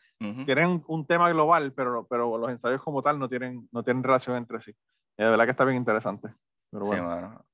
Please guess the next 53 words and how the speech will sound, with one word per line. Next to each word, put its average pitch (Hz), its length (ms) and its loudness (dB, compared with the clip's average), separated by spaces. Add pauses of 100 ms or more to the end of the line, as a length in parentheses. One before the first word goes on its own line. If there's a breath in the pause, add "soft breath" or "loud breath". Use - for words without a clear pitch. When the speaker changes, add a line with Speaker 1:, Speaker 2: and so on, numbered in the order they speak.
Speaker 1:
Eso, - 280 0
eso 127 240 2
me 160 80 2
gusta 160 180 2
Speaker 2:
By 139 60 8
the 143 40 8
Speaker 1:
mucho, 156 120 8
Speaker 2:
way, 165 80 4
Speaker 1:
eso - 160 -4
me 104 80 -2
gusta 113 180 -6
mucho. - 160 -8
Speaker 2:
saludos 127 400 6
a 165 80 8
Rima, 151 240 2
yo 131 80 4
no 127 60 -2
sé 143 100 -6
si 147 80 -4
nos, 160 240 2
si 143 60 -8
ella 151 320 0 (180)
sigue 147 200 -10
escuchando 147 320 -8
Cucubano 139 340 4
o - 20 4
no, 151 140 6
pero 123 180 4
Rima, 135 480 0 (500)
yo, 123 460 0 (140)
eh, 113 280 -4
co-, 117 160 -4 (120)
com-, 113 260 -6
yo 107 80 -2
compré 131 220 4
Los 143 100 4
Chulos, 139 220 2 (100)
Los 127 200 2
Chulos 135 260 0
de 143 80 0
la 139 80 4
Pobre-, 135 400 2
Pobreza, 135 420 2
me 131 100 -4
gustó 113 220 -2
tanto 131 260 -2
que 127 80 -2
la 120 80 -4
invité, 113 400 -2
estuvo 120 240 -4
en 123 60 0
el 127 80 -2
podcast, 139 460 -2